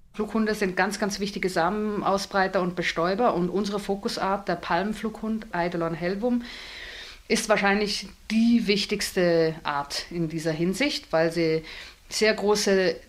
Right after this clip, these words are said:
Distanzen jede Nacht von den Quartierbäumen zu den Futterbäumen zurücklegt. Das kann bis zu achtundachtzig Kilometer pro Individuum ein Weg sein.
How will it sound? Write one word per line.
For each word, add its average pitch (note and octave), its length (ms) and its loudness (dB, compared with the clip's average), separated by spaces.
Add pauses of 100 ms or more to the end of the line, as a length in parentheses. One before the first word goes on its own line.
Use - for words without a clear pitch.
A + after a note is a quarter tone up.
(120)
Distanzen G3 600 2
jede F#3+ 220 4
Nacht G#3 420 -2
von - 240 -6
den E3 160 -4
Quartierbäumen G#3+ 800 2
zu G#3+ 120 -4
den F#3 140 0
Futterbäumen A#3 580 4
zurücklegt. G#3+ 600 -2
Das F3 140 -8
kann F3+ 180 0
bis F3+ 160 -6
zu - 160 -6
achtundachtzig F#3 640 -4
Kilometer A3+ 600 2
pro G3+ 300 0
Individuum F#3+ 540 0
ein F#3 240 0
Weg G3 180 0
sein. F#3 380 2